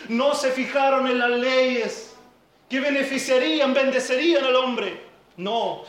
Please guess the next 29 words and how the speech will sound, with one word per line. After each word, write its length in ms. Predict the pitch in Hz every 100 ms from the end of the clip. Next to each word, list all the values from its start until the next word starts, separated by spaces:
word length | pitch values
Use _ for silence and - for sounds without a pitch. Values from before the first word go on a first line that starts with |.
| - -
cada 500 | 269 302 311 294 294
cual 420 | 285 285 254 190
se 120 | 254
apartó 520 | 247 233 214 240 226
por 120 | 220
su 140 | 226 226
camino, 380 | 226 226 226 -
cada 400 | 294 311 285 285
cual 240 | 294 -
siguió 400 | 277 240 294 285
su 180 | 277 247
propia 380 | 269 254 247 233
idea. 580 | 233 233 196 160 156 - - _ _ _ _ _ _ _ _ _ _ _ _ _ _ _ _ _ -
¿Usted 540 | 185 214 262 254 226 - - - - _ _ _ _ _ _ -
tiene 200 | 233 247
una 200 | 247 240
concepción 720 | 240 233 233 - 247 247 -
propia 600 | 233 254 254 262 247 240 202
de 160 | 208
Dios? 480 | 220 240 247 - - - _ _ _ _ _ _ - _ _ -
Algunos 400 | 202 233 277 269
dicen, 300 | 285 269 269
"Yo 180 | 233 311
creo 300 | 302 320 302
a 100 | 285
Dios 280 | 294 311 -
a 80 | 240
mi 160 | 294 302
manera", 720 | 285 294 277 208 156 -